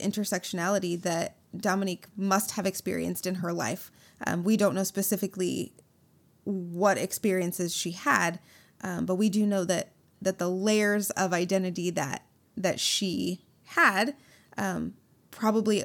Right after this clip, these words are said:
intersected in ways that they don't for other people in other communities. Um, so it is good to see that there are organizations out there specifically recognizing those intersectional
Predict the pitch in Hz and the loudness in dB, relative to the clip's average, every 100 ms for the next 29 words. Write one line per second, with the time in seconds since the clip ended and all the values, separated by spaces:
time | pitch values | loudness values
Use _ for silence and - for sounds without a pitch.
0 | - - 226 220 208 185 196 175 175 175 | -2 0 2 2 0 0 0 -2 -2 -2
1 | 180 180 170 160 - - 190 185 180 175 | -2 -4 -2 -2 -4 -6 -2 0 0 -2
2 | - - - 180 175 - 180 165 160 - | -4 -4 -2 0 -2 -4 -6 -4 -4 -8
3 | _ - 185 175 170 - 170 175 - - | _ -6 -4 -2 -4 -6 -6 -4 -6 -6
4 | - - - - _ - 165 180 233 220 | -8 -12 -20 -20 _ -6 -4 2 4 4
5 | 202 185 262 240 240 247 - 233 196 190 | 2 2 4 4 4 2 4 4 4 4
6 | 196 190 190 175 170 - 180 196 233 220 | 2 0 0 0 0 0 0 2 4 2
7 | 196 196 196 190 - 180 - 175 165 175 | 2 -2 -4 -6 -2 -2 0 -4 -2 -4
8 | - 208 - - 247 240 220 220 202 190 | -6 -4 -2 2 2 0 -4 0 0 0
9 | - - - 196 202 233 262 214 208 180 | -4 -20 -8 0 2 2 4 4 4 2
10 | 175 180 175 175 180 _ - _ - 175 | 0 0 -2 -2 -6 _ -20 _ -8 0
11 | 208 196 190 - 202 208 190 196 - 185 | 4 6 4 0 -2 -2 -2 -4 -4 -4
12 | 175 175 | -4 -6